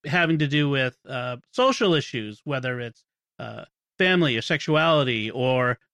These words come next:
uh, reproductive issues, you know, uh, the morality of abortion and, and these other issues.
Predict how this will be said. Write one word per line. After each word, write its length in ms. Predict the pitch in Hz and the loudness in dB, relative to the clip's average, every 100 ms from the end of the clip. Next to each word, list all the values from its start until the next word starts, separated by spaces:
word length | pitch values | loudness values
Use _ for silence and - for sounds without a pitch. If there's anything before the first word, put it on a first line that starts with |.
| - | -8
uh, 100 | 120 | -4
reproductive 640 | 131 143 160 151 - 147 | -2 0 0 0 -2 -2
issues, 500 | 131 - 131 120 113 | -2 -4 -6 -6 -8
you 80 | - | -8
know, 200 | 117 117 | -6 -8
uh, 200 | 110 117 | -8 -10
the 100 | 113 | -8
morality 420 | 117 123 123 127 | -4 -2 -2 -2
of 60 | 127 | -2
abortion 640 | 135 156 160 147 135 113 | -2 0 0 0 -6 -8
and, 160 | 123 143 | -8 -4
and 180 | 160 185 180 | -2 0 2
these 200 | 208 214 | 2 2
other 200 | 190 170 | 2 2
issues. 400 | 196 - 156 | 0 0 0